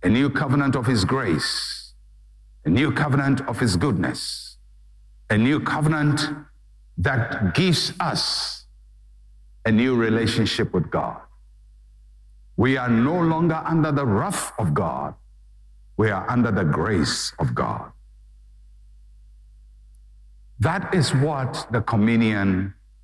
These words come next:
is all about. And Jesus says, "Do this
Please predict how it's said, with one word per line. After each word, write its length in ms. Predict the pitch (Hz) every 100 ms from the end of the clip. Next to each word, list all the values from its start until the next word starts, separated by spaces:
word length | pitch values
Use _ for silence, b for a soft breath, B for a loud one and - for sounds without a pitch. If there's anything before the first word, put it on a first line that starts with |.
| - - - - -
is 180 | 92 85
all 220 | 87 78
about. 480 | 62 - 57 - - - - - - - - - - - - -
And 180 | 104 85
Jesus 520 | - 147 131 123 -
says, 540 | - 104 92 87 - - - - - - - - -
"Do 200 | 180 165
this 680 | - - - - - -